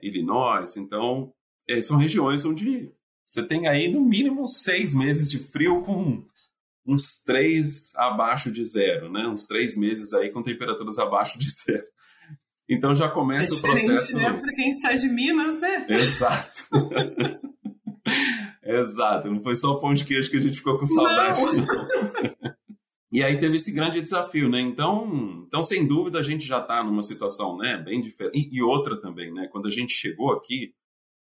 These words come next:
Speaker 1: acho que dois ou três meses depois, aconteceu a pandemia. Igual você rea-, comentou comigo, né, que a gente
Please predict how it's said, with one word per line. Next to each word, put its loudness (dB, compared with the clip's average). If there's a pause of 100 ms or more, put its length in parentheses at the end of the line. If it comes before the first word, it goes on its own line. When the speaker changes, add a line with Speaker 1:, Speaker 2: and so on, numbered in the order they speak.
(720)
Speaker 1:
acho -2
que -4
dois 0
ou -4
três -4
meses -8
depois, -2
aconteceu -4
a -4
pandemia. -4
Igual -2
você -4
rea-, -4
comentou -4
comigo, -4
né, -8
que -18
a -16
gente -14